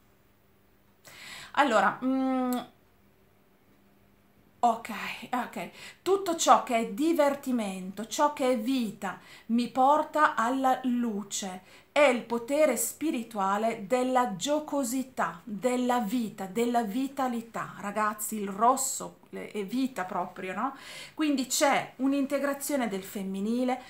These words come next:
un sentire che, eh, proprio questo, la gioia di aver integrato il proprio femminile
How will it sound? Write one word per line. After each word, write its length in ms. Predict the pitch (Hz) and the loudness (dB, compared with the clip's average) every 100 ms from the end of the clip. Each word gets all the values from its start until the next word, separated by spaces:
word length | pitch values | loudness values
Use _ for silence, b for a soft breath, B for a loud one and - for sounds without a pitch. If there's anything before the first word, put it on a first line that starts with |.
| B B | B B
un 240 | 320 370 | 2 4
sentire 920 | - - 262 254 - 277 254 214 196 196 | 2 2 2 0 0 -2 0 0 -2 -4
che, 460 | - 277 233 - - | 0 2 2 0 -12
eh, 460 | 226 202 202 196 196 B B | -10 -6 -4 -4 -6 B B
proprio 380 | - 285 302 294 | 0 2 2 -2
questo, 520 | 294 311 - - 285 285 | -2 0 0 2 0 2
la 220 | 262 233 | 0 0
gioia 520 | 190 330 339 233 208 | 4 6 8 6 0
di 100 | 196 | -2
aver 200 | 220 262 | 0 0
integrato 720 | 247 226 226 214 302 269 226 | 0 -2 -2 2 6 6 4
il 80 | 208 | -6
proprio 300 | 202 226 220 | -4 -4 -4
femminile 600 | 202 185 185 214 247 247 | -8 -8 -6 -4 -2 -4